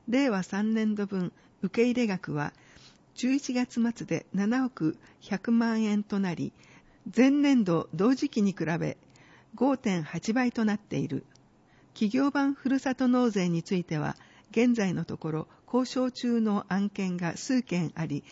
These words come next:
着実に前進している。今後も寄付獲得に向けた取り組みを積極的に行っていく。市民経済部長。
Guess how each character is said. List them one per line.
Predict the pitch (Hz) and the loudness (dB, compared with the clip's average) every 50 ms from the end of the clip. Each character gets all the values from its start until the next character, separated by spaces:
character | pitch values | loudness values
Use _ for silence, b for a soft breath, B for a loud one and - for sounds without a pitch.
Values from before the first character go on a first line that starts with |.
| B B B B B | B B B B B
着 | - - 208 220 - 269 | -6 -4 -4 -2 -2 -2
実 | - 269 247 - - 233 | -2 -2 -6 -4 -2 0
に | 233 240 - 165 - | 0 0 0 0 0
前 | 208 208 208 208 | 2 2 2 0
進 | - - 202 190 190 | 0 -2 -2 -2 -2
し | - | -4
て | - - 170 | -4 -4 -2
い | 160 156 | -2 -2
る。 | 147 143 - - _ b b b b b b b b b b b b b b b b b b b b _ - 294 - | -4 -6 -8 -8 _ b b b b b b b b b b b b b b b b b b b b _ -20 -6 2
今 | - 269 262 269 | 4 4 6 6
後 | 247 240 240 | 4 4 4
も | 226 233 214 214 - b b b b _ _ | 4 4 2 0 -2 b b b b _ _
寄 | - 285 277 | 0 0 2
付 | 285 233 214 | 2 2 2
獲 | - 214 196 - - | 2 -2 -2 -2 -2
得 | - 240 220 - - 208 | 0 0 0 2 2 4
に | 202 196 | 6 6
向 | 185 180 175 | 6 4 4
け | - 185 | 2 0
た | - - 180 | 0 0 0
取 | - 190 190 202 | 2 2 2 2
り | 196 | 2
組 | - 208 196 185 | 4 4 4 6
み | 180 170 | 6 6
を | 165 170 - - | 4 4 2 0
積 | - - 180 185 - | -2 -2 -2 -2 0
極 | - 262 254 - - | 2 0 0 0 0
的 | - 247 240 - 233 | 0 0 2 4 6
に | 220 208 185 | 6 6 6
行 | - 196 180 - 196 | 4 -2 0 2 2
っ | 190 180 180 | 2 2 0
て | - _ - 160 | -2 _ -2 0
い | 170 | 0
く。 | - _ - 131 - - _ - _ _ _ _ _ _ _ _ _ _ _ b b b b b b b b b b b _ _ _ _ _ _ _ _ | -2 _ -6 -8 -8 -8 _ -20 _ _ _ _ _ _ _ _ _ _ _ b b b b b b b b b b b _ _ _ _ _ _ _ _
市 | - - - 254 | -10 0 4 6
民 | 240 262 269 285 294 | 8 8 8 8 6
経 | 285 - - 277 269 269 | 4 2 4 6 6 6
済 | 254 - 254 247 240 | 6 6 4 4 4
部 | 226 226 208 | 4 4 0
長。 | - - 165 143 135 - | 0 0 -2 -2 -2 -4